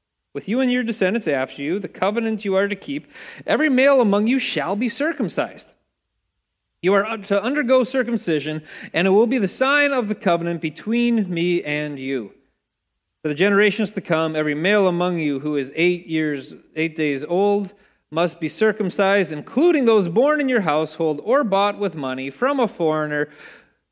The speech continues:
those who are not your offspring. Whether born in your household or bought with your money, they must be circumcised. My covenant in your flesh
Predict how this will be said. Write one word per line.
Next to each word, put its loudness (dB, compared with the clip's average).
those 2
who 2
are 4
not 2
your 2
offspring. -4
Whether 2
born 2
in 2
your 4
household 2
or 2
bought 2
with -4
your 0
money, 0
they 4
must 2
be 2
circumcised. 2
My 0
covenant 0
in 4
your 6
flesh 0